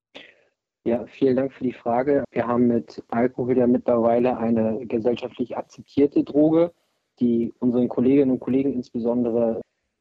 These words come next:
im Straßenverkehr, schon genug Sorge bereitet im Sinne von Verkehrsunfällen. Und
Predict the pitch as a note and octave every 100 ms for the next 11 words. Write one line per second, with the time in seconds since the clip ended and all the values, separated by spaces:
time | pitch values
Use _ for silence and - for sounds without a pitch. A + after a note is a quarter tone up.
0 | _ - A#2+ B2+ - C#3+ - C#3 - C3+
1 | C3+ - B2+ B2 C3 D3 - A#2+ B2+ E3
2 | D3+ C#3+ D#3 D#3+ E3+ E3+ - C3 A#2 B2+
3 | B2 B2+ A#2 B2 - C3+ - D3+ - D3+
4 | D3+ D#3+ _ _ _ _ - B2 B2 B2